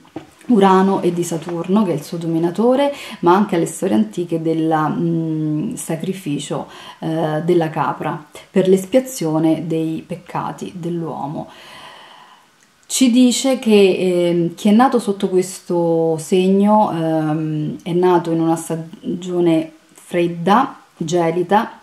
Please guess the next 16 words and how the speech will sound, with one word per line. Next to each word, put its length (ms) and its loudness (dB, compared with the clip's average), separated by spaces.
mm, 260 -4
che 120 -12
è 40 -18
quella 220 -2
dell'inizio 500 -4
dell'inverno. 920 2
L'elemento 520 4
legato 320 2
al 80 0
segno 280 2
del 160 2
Capricorno, 1000 2
eh, 340 -2
è 120 0
la 120 0
terra, 800 -2